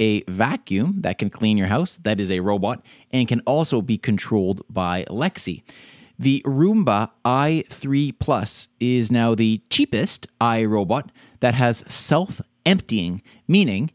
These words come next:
first of all, of course, you can control this with Lexi, and then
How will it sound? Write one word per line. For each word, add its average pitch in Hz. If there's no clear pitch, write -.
first 151
of 98
all, 117
of 127
course, 110
you 113
can 104
control 92
this 92
with 95
Lexi, 139
and 107
then 160